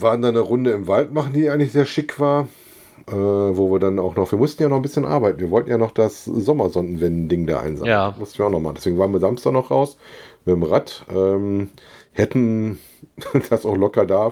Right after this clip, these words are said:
Speaker 1: schon geschafft. Ich glaub, wir haben sechsundzwanzig gemacht oder sowas. Und wenn du unterwegs bist, dann hörst du ja nicht auf, wenn du die brauchst. Ich glaub, wir hätten sechzehn
Speaker 2: Nein.
Speaker 1: gebraucht und zwanzig und haben wir gemacht.
Speaker 2: Ja.
Speaker 1: Also nach dem Motto, „Ey, nicht weitergehen, wir haben ja noch.“
Speaker 2: <laughs>
Speaker 1: Und die waren auch nicht nah dran, dass du sagst, „Die musst du aufheben für so eine komische Geschichte vom Wheel of Challenge.“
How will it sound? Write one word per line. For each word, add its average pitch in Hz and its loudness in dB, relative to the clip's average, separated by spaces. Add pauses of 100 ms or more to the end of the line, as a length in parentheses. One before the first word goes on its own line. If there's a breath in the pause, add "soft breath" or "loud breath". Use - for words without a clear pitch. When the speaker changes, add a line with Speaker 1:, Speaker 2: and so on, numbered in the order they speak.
(120)
Speaker 1:
schon 120 0
geschafft. 120 0 (200 loud breath)
Ich - -20
glaub, - -16
wir 92 6
haben 90 -2
sechsundzwanzig 90 -2
gemacht 92 -2
oder 87 2
sowas. 87 0
Und 87 0
wenn 95 2
du 107 2
unterwegs 98 0
bist, - -2 (580 loud breath)
dann 90 -2
hörst 117 0
du - 6
ja 117 0
nicht 117 -2
auf, 123 0
wenn 110 -4
du 101 -6
die 101 -2
brauchst. 90 0
Ich 90 -8
glaub, - 2
wir 104 4
hätten 104 -2
sechzehn 113 0
Speaker 2:
Nein. 101 4
Speaker 1:
gebraucht 113 -2
und 101 -8
zwanzig 104 -4
und 117 0
haben 107 2
wir 95 2
gemacht. 90 0 (240 loud breath)
Speaker 2:
Ja. 110 -2
Speaker 1:
Also 107 2
nach 110 4
dem 113 0
Motto, 117 2
„Ey, 120 0 (160)
nicht 107 -2
weitergehen, 123 0
wir 95 -4
haben 113 0
ja 123 2
noch.“ 123 2
Speaker 2:
<laughs> - -4
Speaker 1:
Und 113 -2
die 113 -2
waren 131 2
auch 127 0
nicht 143 -2
nah 139 2
dran, 131 0
dass 135 0
du - -6
sagst, 123 0
„Die 127 -2
musst 123 0
du 139 4
aufheben 135 0
für - 0
so 123 -2
eine 120 -2
komische 123 0
Geschichte 120 -2
vom 110 0
Wheel 120 2
of 117 0
Challenge.“ 95 -4